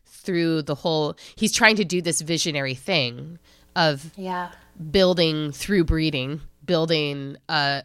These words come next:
Speaker 1: a community of special superpower people. Um, but he's moving through that with his trauma.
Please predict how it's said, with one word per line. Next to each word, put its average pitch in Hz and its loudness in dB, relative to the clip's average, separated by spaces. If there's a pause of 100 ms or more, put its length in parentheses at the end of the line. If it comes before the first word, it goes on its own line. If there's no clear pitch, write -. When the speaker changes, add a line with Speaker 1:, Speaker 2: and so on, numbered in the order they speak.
(120)
Speaker 1:
a 147 -2
community 151 -4
of 131 -4 (100)
special 143 -4
superpower 135 -4
people. - -12 (480)
Um, 135 0
but 151 -2
he's 147 -2
moving 160 -2 (200)
through 202 -2
that 135 0
with 147 -8
his 131 -6
trauma. 135 -4